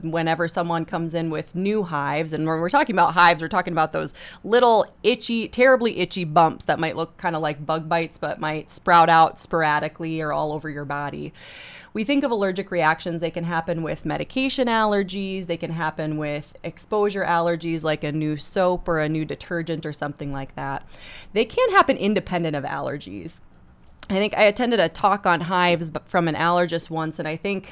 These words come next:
there's a statistic, it's, it's n-, a not insignificant number of folks who have hives, something like a third, have them, and we never figure out why they had them. Um, so they can happen sporadically,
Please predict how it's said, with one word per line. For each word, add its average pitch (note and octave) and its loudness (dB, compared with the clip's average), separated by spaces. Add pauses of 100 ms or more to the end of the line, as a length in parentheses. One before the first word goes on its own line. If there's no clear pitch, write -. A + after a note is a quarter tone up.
there's F3 -2
a F3 -2
statistic, G3 -4
it's, - -10
it's - -8
n-, G3+ -4 (160)
a E3 0
not A3+ 4
insignificant F#3+ -2
number E3+ 0
of D#3+ -2
folks E3 -4
who E3 -4
have D#3 0
hives, D#3 -2
something E3 -4
like D3+ -2
a - -2
third, E3 -2 (340)
have A#3 6
them, A3+ 2
and F#3 -2
we G3+ -4 (100)
never E3+ -2
figure D#3+ -4
out D3+ 0
why - -4
they - -8
had - -10
them. - -8 (180)
Um, D3+ -2 (160)
so F3 -2
they G3 4
can A3+ 2
happen G#3 4
sporadically, E3+ 0